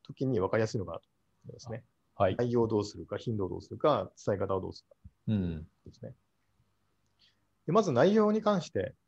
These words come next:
Speaker 1: 言いますとですね、えー、社内でこう流通している情報って、まあ、公式的なものと、あと非公式なものって二つあると思うんですよね。
Speaker 2: はい。
Speaker 1: はい。まず公式な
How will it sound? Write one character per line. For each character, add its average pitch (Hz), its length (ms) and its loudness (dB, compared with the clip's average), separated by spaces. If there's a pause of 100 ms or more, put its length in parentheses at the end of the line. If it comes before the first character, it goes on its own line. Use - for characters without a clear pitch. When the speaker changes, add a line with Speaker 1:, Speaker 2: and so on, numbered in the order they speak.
(140)
Speaker 1:
言 135 120 -8
い 113 40 -6
ま 110 120 -2
す - 100 -16
と 120 80 -10
で 113 80 -16
す - 140 -18
ね、 107 240 -12 (1400)
え 127 220 -6
ー、 127 40 -10
社 240 200 -8
内 262 140 0
で 117 80 0
こ 113 120 0
う 110 40 0
流 127 160 2
通 147 320 0
し - 80 -10
て 143 100 2
い - 20 2
る 131 140 2
情 123 220 0
報 120 160 -4
っ 120 60 -14
て、 110 460 -6 (580)
ま 151 100 -4
あ、 - 20 -10
公 196 300 0
式 202 240 -6
的 190 160 -2
な 185 120 4
も 180 120 2
の 180 100 0
と、 98 440 0
あ 123 60 -2
と 90 560 -6 (100)
非 - 120 -20
公 196 180 6
式 - 180 -2
な 95 100 0
も 90 100 -6
の 87 60 -4
っ 90 40 -6 (160)
て 101 60 -16
二 - 160 -6
つ - 80 -4
あ 113 40 2
る 101 80 -2
と 92 80 -14
思 - 100 -12
う - 20 -18
ん - 140 -18
で 101 80 -18
す - 100 -20
よ 98 60 -12
ね。 104 160 -12 (160)
Speaker 2:
は 117 180 8
い。 95 140 -2 (380)
Speaker 1:
は 90 180 -10
い。 90 40 -18 (360)
ま 226 80 4
ず 190 80 0
公 190 180 0
式 190 180 -4
な 190 300 4